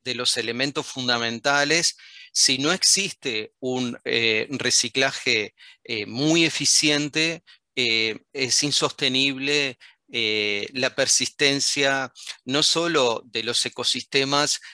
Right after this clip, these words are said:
sino de todo el portafolio de bienes y servicios que sostienen, ¿tá? Y aquí en este diapositivo,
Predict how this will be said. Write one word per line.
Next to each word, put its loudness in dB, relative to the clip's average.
sino 0
de -4
todo 0
el -6
portafolio -2
de 0
bienes 0
y -4
servicios -2
que -6
sostienen, -2
¿tá? -4
Y 2
aquí 2
en 2
este 0
diapositivo, 0